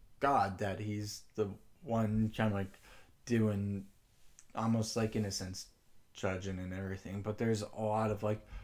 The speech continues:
big, uh, references to their religious faith throughout these songs. And they do it in a very creative way that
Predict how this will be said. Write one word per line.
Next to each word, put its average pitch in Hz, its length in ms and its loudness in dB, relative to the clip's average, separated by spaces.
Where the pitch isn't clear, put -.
big, 110 380 0
uh, 104 220 0
references 98 800 -2
to 98 280 2
their 107 360 4
religious 110 840 0
faith 101 400 0
throughout 90 520 -4
these 90 180 -6
songs. 98 760 -2
And 104 380 2
they 127 160 8
do 131 220 8
it 113 120 6
in 110 100 2
a 98 300 -4
very 104 320 0
creative 104 580 0
way 107 260 2
that 104 400 0